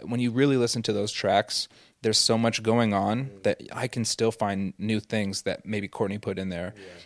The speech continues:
Speaker 2: Yeah.
Speaker 1: uh, or that Alan put in there that I'm like, "I didn't even hear this until now." Or, or when you hear him live, uh, um, when you hear him live during a performance, there's so many things that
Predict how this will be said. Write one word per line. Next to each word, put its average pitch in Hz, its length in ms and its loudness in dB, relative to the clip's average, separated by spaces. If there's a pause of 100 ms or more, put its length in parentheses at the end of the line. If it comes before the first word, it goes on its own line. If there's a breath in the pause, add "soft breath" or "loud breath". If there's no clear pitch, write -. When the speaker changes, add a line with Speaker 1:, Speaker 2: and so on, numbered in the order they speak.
Speaker 2:
Yeah. 95 140 -2
Speaker 1:
uh, - 20 -4
or 101 160 -2
that 98 140 0
Alan 101 220 -2
put 98 140 -4
in 95 80 -4
there 92 120 -4
that 95 80 -6
I'm 95 120 -6
like, 95 300 -10
"I 127 240 -12 (260)
didn't 160 280 0
even 127 220 -2
hear 123 220 -2
this 92 220 -6
until 98 240 -8
now." 78 280 -10
Or, 104 200 0 (140)
or 110 120 4
when 117 220 -4
you 113 100 -2
hear 135 160 -2
him 123 120 -2
live, 120 220 0
uh, 95 400 -10 (260)
um, 98 420 -8 (840)
when 123 120 0
you 117 220 0
hear 123 180 0
him 117 120 0
live 117 200 2
during 113 180 0
a 104 40 -4
performance, 107 560 -4 (480 loud breath)
there's 113 160 2
so 127 100 6
many 120 200 4
things 110 340 2
that - 280 2